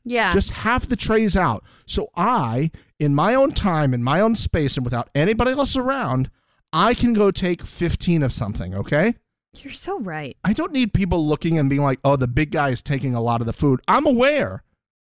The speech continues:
Speaker 2: Like, let me take my food, okay? Let me take your, th-, th-, just keep bringing trays out. Like,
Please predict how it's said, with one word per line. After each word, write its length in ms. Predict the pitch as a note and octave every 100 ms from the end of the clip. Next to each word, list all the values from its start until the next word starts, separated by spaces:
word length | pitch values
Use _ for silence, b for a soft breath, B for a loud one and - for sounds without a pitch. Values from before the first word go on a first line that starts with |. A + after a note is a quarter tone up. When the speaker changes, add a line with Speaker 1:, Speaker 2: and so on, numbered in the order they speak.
| _ - -
Speaker 2:
Like, 240 | F#3 G3 -
let 200 | F#3+ B3
me 120 | C4
take 300 | B3 A#3+ B3+
my 160 | A#3 B3
food, 380 | - C4+ C4 D3+
okay? 500 | D3 F3+ G#3 C#4 D4 _ _ _ -
Let 140 | A3
me 80 | C4+
take 480 | - A3+ B3 A#3 - b -
your, 240 | A3+ -
th-, 160 | G#3+ G3
th-, 100 | F3
just 320 | G3+ A#3+ -
keep 220 | C#4+ -
bringing 280 | A#3 C4+ D4+
trays 380 | - A#3+ C#4 A3
out. 300 | D3+ F#2+ -
Like, 160 | D#3+